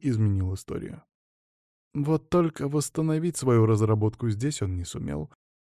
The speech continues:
Ему не хватало справочников, ему не хватало квалификационных помощников, ему нужно было несуществующее оборудование,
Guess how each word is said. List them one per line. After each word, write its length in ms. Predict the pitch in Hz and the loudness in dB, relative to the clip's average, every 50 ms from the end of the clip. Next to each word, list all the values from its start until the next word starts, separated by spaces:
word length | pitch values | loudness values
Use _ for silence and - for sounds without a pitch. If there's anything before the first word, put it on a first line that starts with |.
| _ _ _ _ - | _ _ _ _ 2
Ему 240 | 110 117 123 139 | 4 6 8 8
не 100 | 143 147 | 8 8
хватало 420 | 131 - 127 131 120 131 135 131 123 | 8 6 6 4 6 6 4 4 4
справочников, 840 | 117 - - - 143 123 110 - - - - 113 - - - - - | 2 -2 -4 -4 -2 -2 -4 -4 -8 -8 -10 -10 -10 -14 -14 -8 -4
ему 280 | 107 98 107 107 113 113 | -2 0 2 4 6 6
не 100 | 113 107 | 6 6
хватало 440 | - 113 117 110 120 120 120 120 | 6 6 6 8 8 8 8 8
квалификационных 960 | 117 117 120 117 117 117 117 123 113 117 117 - - 120 117 117 117 113 - | 6 4 2 2 2 4 4 2 0 0 0 0 2 4 4 4 4 2 0
помощников, 680 | - 127 123 120 113 104 - - - 120 - 117 - - | -2 -2 0 0 0 -2 -2 -6 -12 -10 -10 -6 -2 2
ему 240 | 117 123 131 139 139 | 2 4 6 6 6
нужно 380 | 143 156 175 170 156 165 156 | 4 4 2 2 2 4 4
было 260 | 135 120 139 151 156 | 4 4 4 4 4
несуществующее 1000 | 156 147 147 139 - - 135 - 139 135 - - 143 147 147 143 127 - 139 139 | 4 4 2 2 0 -2 -4 -4 -4 -6 -2 0 2 2 2 2 2 0 0 0
оборудование, 920 | - - 143 131 127 123 123 143 156 160 156 151 160 165 165 165 160 151 | 2 2 2 4 6 6 6 6 4 2 2 2 2 2 2 4 2 2